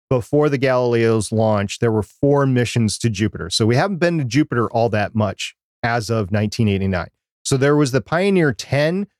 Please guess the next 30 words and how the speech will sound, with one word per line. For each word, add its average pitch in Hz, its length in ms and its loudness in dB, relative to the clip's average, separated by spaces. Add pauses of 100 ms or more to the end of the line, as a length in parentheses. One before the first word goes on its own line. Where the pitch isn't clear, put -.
(180)
which 131 160 0
was 113 160 0
launched 131 460 0
in 127 60 4
nineteen 123 300 2
seventy-two. 113 480 0
We 135 100 2
covered 127 360 -4
it 127 40 0
in 113 200 0
Gonna 120 180 0
Geek 110 240 -2
episode 107 420 -2
three 113 260 0
seventy-two, 98 600 -4 (280)
three, 131 340 2 (160)
two, 175 320 -2 (440)
three 202 440 2 (160)
twenty-seven. 143 1040 0 (800)
It 151 60 4
was 147 180 4
the 139 140 0
first - 640 -2 (200)
probe 139 320 2
to 139 80 -10
go 131 140 2
beyond 123 340 0
the 123 60 2
asteroid 107 500 -2
belt. 98 260 0